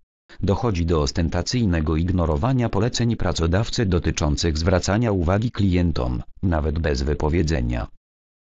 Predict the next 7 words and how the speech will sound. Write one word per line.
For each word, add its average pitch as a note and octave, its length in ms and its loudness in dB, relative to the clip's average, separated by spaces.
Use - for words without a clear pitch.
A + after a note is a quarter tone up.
W - 100 -14
praktyce F2+ 560 -2
możliwe F#2+ 480 0
są E2 260 0
również E2+ 420 0
bardziej G2 540 2
miękkie F#2+ 480 0